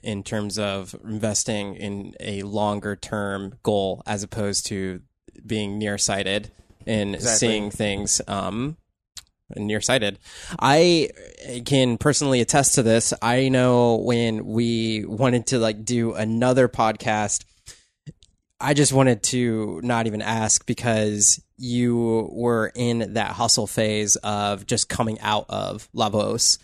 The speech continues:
Speaker 1: And it was like, "Oh, dude, he's like,"
Speaker 2: Oh, it
Speaker 1: he,
Speaker 2: was,
Speaker 1: he,
Speaker 2: it was,
Speaker 1: I, I, I remember being on the phone
Speaker 2: it was
Speaker 1: with you, and
Speaker 2: crazy.
Speaker 1: you're like, "Yeah, we're, we're driving back from this place, and I'm on the phone with, like, this record label and, like, these kind of tours and all this kind of stuff, and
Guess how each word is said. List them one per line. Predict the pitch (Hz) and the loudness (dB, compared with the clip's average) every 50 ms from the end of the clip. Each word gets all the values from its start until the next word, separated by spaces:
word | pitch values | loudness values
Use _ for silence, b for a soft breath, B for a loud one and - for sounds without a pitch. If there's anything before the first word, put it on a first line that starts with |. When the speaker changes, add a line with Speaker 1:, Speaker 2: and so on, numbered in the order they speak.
| B B B - | B B B 2
Speaker 1:
And | 151 147 | 4 6
it | 147 143 | 6 8
was | 139 143 143 | 6 6 6
like, | 151 135 123 117 - - b b b b b b | 6 6 4 4 0 -4 b b b b b b
"Oh, | - 127 131 | -2 -2 0
dude, | 120 135 135 117 | 0 0 -2 -2
he's | 117 139 170 175 156 151 | 0 0 2 2 4 4
like," | 156 139 120 - | 4 2 4 2
Speaker 2:
Oh, | 233 254 233 190 - - - | 4 4 4 2 0 -4 0
it | 180 226 | 6 6
Speaker 1:
he, | 185 | 8
Speaker 2:
was, | 208 202 190 | 10 10 10
Speaker 1:
he, | 180 196 | 10 8
Speaker 2:
it | 202 | 10
was, | - 196 - | 10 10 10
Speaker 1:
I, | 202 202 196 | 12 10 8
I, | 160 175 185 190 - | 8 8 6 6 8
I | 170 185 | 8 8
remember | 196 220 226 214 196 180 | 8 8 8 8 6 6
being | 156 165 185 180 175 | 6 6 6 6 6
on | 156 | 6
the | 135 | 4
phone | 123 - 160 160 170 | 4 6 6 8 8
Speaker 2:
it | 170 | 8
was | 160 151 | 8 6
Speaker 1:
with | - | 6
you, | 156 156 | 6 8
and | 160 156 | 8 8
Speaker 2:
crazy. | 156 | 8
Speaker 1:
you're | 156 156 | 6 6
like, | 151 147 143 - | 6 6 4 6
"Yeah, | 165 175 175 180 180 175 170 175 | 6 8 8 10 10 10 8 8
we're, | 170 165 165 160 156 156 | 8 8 8 8 8 6
we're | 147 147 | 4 2
driving | 131 156 160 156 147 160 143 | 4 6 6 6 6 6 6
back | 156 165 151 156 - | 6 4 4 2 4
from | - 151 135 131 123 - | 4 6 6 6 4 4
this | - 165 156 - | 4 4 4 4
place, | - - 180 170 160 156 156 156 - - | 2 4 6 8 10 10 10 8 6 6
and | 143 131 | 4 4
I'm | 135 131 127 127 | 4 4 6 6
on | 127 127 127 123 120 | 6 6 6 4 4
the | 113 139 120 | 2 0 0
phone | - - 143 143 139 135 | 4 6 6 6 8 6
with, | 127 120 - | 4 4 4
like, | 127 113 107 | 4 2 2
this | - 139 156 147 - 160 | 4 2 2 4 6 4
record | 156 143 - 156 143 139 | 4 4 4 2 4 4
label | 147 143 139 135 139 139 135 135 | 4 4 6 6 8 8 8 8
and, | 123 117 | 6 6
like, | 120 113 110 - | 4 2 2 0
these | 113 117 131 139 135 - | 0 2 4 4 4 4
kind | - - 151 143 139 139 | 4 2 2 4 4 4
of | 123 - | 2 2
tours | - - 147 143 147 143 143 143 117 123 | 2 4 6 6 8 8 8 6 6 4
and | 123 | 4
all | 110 120 127 | 6 6 6
this | 127 127 - | 6 4 4
kind | - 139 135 | 4 4 4
of | 123 | 4
stuff, | - - 143 135 131 - - | 4 6 6 6 6 6 4
and | 127 120 113 | 2 2 2